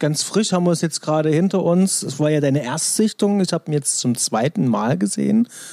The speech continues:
Und, ähm, ist er denn tatsächlich, äh, genauso verstörend, ähm, wie es, ähm, die Kritiken uns weismachen wollen? Ähm, was ist so dein erster Eindruck zu diesem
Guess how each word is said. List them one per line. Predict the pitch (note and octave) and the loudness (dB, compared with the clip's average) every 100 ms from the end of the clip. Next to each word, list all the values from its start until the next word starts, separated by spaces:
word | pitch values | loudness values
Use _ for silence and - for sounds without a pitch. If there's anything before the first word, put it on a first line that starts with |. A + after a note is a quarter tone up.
| - - - _ - | -20 -20 -20 _ -2
Und, | D3 D3 C#3 | 0 0 0
ähm, | C#3 C3+ B2+ B2+ - | 2 2 2 0 0
ist | D#3 | 0
er | F3 | 2
denn | D#3+ D3+ | 0 0
tatsächlich, | D3+ D3+ D3 D3+ D#3 | 0 0 0 -2 0
äh, | C#3 C3+ | 0 0
genauso | C#3 C#3 D#3 D#3+ | 2 2 2 0
verstörend, | D#3 C#3+ - - D3 D#3+ - | -4 -2 -2 2 2 0 -2
ähm, | D3 C#3 B2+ | 0 0 0
wie | C#3 C#3 | 0 0
es, | C3 | 0
ähm, | C#3+ C3+ C3 | -2 2 2
die | B2+ | 0
Kritiken | B2+ - C#3 F3+ G#3 F#3+ F3 | -4 -4 -2 0 0 0 0
uns | F#3 D3 C3+ B2+ | 2 0 0 -2
weismachen | A#2 C3+ A3+ - A3 A3+ A3+ G#3+ | -2 0 0 0 -2 0 0 2
wollen? | G#3 A3 A#3+ - - - - - _ | 2 2 0 -2 -12 -20 -20 -20 _
Ähm, | - C#3 C#3+ C#3+ C#3+ C#3+ C#3+ C3 _ _ _ | 0 2 2 2 4 4 2 -2 _ _ _
was | B2+ C3+ | -2 0
ist | C#3 | 2
so | D3 | 2
dein | C#3+ | 0
erster | C#3+ D3+ - C3 | 0 0 0 0
Eindruck | C#3 C#3+ C#3 B2+ B2 - - | 0 0 0 -2 -2 -6 -8
zu | - | -4
diesem | B2+ A#2+ A#2+ A2+ | -2 0 0 0